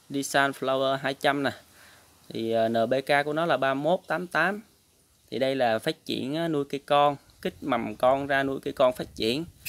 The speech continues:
Và có một số, ờ, lượng, ờ, phân để cây giúp thân phát triển và ra hoa. Rồi, ờ, đây là khối lượng của nó là một trăm năm mươi gram.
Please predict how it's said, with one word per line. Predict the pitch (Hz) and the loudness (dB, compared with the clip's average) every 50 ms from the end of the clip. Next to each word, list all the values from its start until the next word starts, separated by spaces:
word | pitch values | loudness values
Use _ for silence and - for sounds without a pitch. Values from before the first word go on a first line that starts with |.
| - - - - - | -12 -12 -14 -14 -8
Và | 120 113 107 | -6 -4 -4
có | - 156 | -2 -2
một | 156 139 117 | -4 -4 -2
số, | - 156 156 170 180 185 | -2 0 0 2 2 2
ờ, | 180 185 180 | 2 2 2
lượng, | 151 120 107 104 107 110 113 | 0 0 0 0 -2 -2 -2
ờ, | 117 117 117 117 120 | -2 -2 -2 -2 -4
phân | - - 139 135 127 131 135 135 | -2 -2 -2 0 0 -2 -4 -2
để | 117 104 110 127 143 - | 0 0 0 -2 -2 -2
cây | 147 143 139 135 139 | -2 0 0 -2 -4
giúp | 156 - - - _ _ _ - | -8 -10 -14 -20 _ _ _ -2
thân | - 151 139 135 139 | 0 2 2 2 0
phát | 175 160 - | -6 -8 -8
triển | - 123 107 110 143 | -4 -4 -4 -2 -2
và | 143 123 | -2 -2
ra | - 131 139 | -2 -2 0
hoa. | - 135 131 139 135 127 - - - - - - - - - _ _ _ _ _ _ _ _ _ - - - - - - - - - - - - - - - - - - - - - - - _ _ - - - - - - - | 2 4 4 4 4 2 -2 -8 -20 -20 -20 -20 -20 -20 -20 _ _ _ _ _ _ _ _ _ -20 -20 -14 -12 -12 -12 -12 -14 -16 -18 -18 -20 -20 -20 -20 -20 -20 -20 -20 -20 -20 -20 -20 _ _ -20 -20 -20 -20 -20 -14 -10
Rồi, | 113 107 107 104 107 107 | -6 -4 -4 -4 -4 -4
ờ, | 107 107 107 107 107 107 110 104 | -2 -2 0 0 0 0 -2 0
đây | 120 123 127 127 | 0 0 0 2
là | 127 120 110 | 0 0 -2
khối | - - 160 165 | 0 -2 -2 0
lượng | 139 117 110 120 | 0 0 -2 -2
của | 139 147 | -2 -2
nó | 160 | 0
là | 175 151 | 0 0
một | 127 120 - - | -2 -2 -4 -4
trăm | - 135 135 135 | -4 -4 -4 -4
năm | 139 131 135 131 | -4 -4 -4 -4
mươi | 135 135 135 | -4 -4 -4
gram. | 135 139 135 135 131 | 0 2 2 2 2